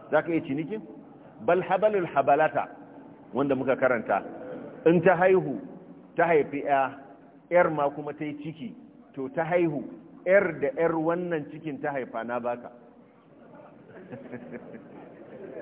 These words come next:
Duk in ka hana, shi Malik yana ganin, Malik ya halatta wannan yace saboda babu wani abu da za ka yi asara in ka hana. Shi kuma wanda ka bashi, babu wani cin dukiya da, da, da, da, da, ba da haƙƙi ba da zai yi.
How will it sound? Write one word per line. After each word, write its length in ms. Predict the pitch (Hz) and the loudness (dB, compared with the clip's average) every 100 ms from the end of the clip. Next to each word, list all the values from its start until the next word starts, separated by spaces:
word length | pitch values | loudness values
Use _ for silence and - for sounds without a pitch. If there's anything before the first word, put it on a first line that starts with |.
| - 139 139 - - - - - - - - - - - - - - - - - - 120 | -14 -16 -18 -20 -20 -20 -20 -18 -18 -16 -16 -16 -14 -14 -12 -12 -12 -12 -14 -16 -10 0
Duk 140 | 160 - - - - - - - - - - | 0 0 -8 -10 -12 -12 -14 -14 -14 -14 2
in 120 | 220 | 4
ka 100 | 208 214 | 6 4
hana, 300 | 233 214 135 - - - - - - | 2 2 0 -6 -16 -18 -18 -14 -2
shi 160 | 220 | 2
Malik 280 | 220 233 196 | 4 4 2
yana 180 | 208 190 | 2 2
ganin, 260 | 180 185 185 - - | 2 2 -2 -6 -8
Malik 340 | 135 170 208 170 | 2 2 4 4
ya 80 | |
halatta 340 | 180 196 175 156 | 2 2 0 0
wannan 220 | 175 165 165 | 0 -2 -4
yace 120 | 147 | -4
saboda 300 | 175 196 170 | -2 2 2
babu 280 | 139 185 185 | 4 2 4
wani 120 | 185 | 2
abu 140 | 160 160 | 2 0
da 60 | 143 | 0
za 100 | 160 | 2
ka 80 | |
yi 60 | 160 | 2
asara 440 | - - 135 113 113 | 0 0 0 0 -4
in 100 | 110 | -10
ka 80 | |
hana. 240 | 113 120 90 | -10 -8 -10
Shi 80 | 160 | -10
kuma 160 | 165 196 | -2 0
wanda 120 | 190 | 2
ka 120 | 175 | 4
bashi, 360 | 170 196 170 180 - - - | 4 4 2 -10 -14 -20 0
babu 260 | 190 208 175 | 4 4 2
wani 140 | 180 175 | -2 -4
cin 140 | 175 | -4
dukiya 420 | 165 160 151 147 | -4 -2 0 2
da, 280 | 139 113 92 - - - - 110 | 2 0 -2 -8 -18 -20 -14 -4
da, 320 | 113 107 101 | -2 -2 -6
da, 160 | 98 98 | -6 -6
da, 160 | 110 113 | -6 -8
da, 140 | 117 117 110 98 | -8 -10 -8 -4
ba 120 | 120 | -2
da 80 | 117 | -2
haƙƙi 260 | 160 139 131 | -4 -6 -6
ba 80 | 127 | -6
da 120 | 110 | -6
zai 100 | 101 | -10
yi. 120 | 87 | -12